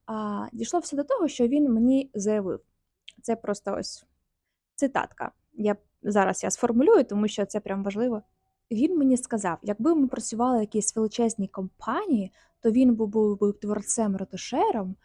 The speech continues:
а я би була би продавцем». Тобто, що він мав на увазі? Він мав на увазі, що в нього роботи просто небесні, неземні, прекрасні, а в мене,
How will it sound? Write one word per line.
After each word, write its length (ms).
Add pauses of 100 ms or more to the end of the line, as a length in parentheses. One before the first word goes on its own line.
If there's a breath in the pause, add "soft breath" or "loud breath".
(180)
а 80
я 180
би 100
була 320
би 120
продавцем». 840 (540)
Тобто, 220
що 140
він 180
мав 180
на 140
увазі? 360
Він 200
мав 160
на 120
увазі, 320
що 180
в 60
нього 320 (300 soft breath)
роботи 340
просто 960 (460)
небесні, 920
неземні, 800
прекрасні, 800
а 80
в 60
мене, 360